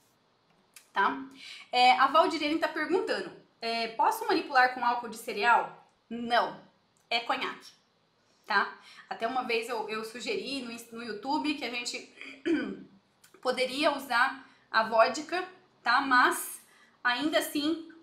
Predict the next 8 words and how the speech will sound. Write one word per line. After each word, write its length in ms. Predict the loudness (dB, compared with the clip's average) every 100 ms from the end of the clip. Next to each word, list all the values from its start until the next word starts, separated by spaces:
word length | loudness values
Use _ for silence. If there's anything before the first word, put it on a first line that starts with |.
| _
o 720 | -10 -6 -4 -4 -4 -4 -8 -4
conhaque 680 | 0 2 2 0 -6 -12 2
é 440 | 4 4 2 -4 -18 _ _ _ _
o 80 | -4
mais 320 | 0 0 -2
indicado, 720 | -8 -8 -10 -6 -2 -2 -4 -16 _ _
tá 80 | -10
bom? 400 | -6 -4 -4 -6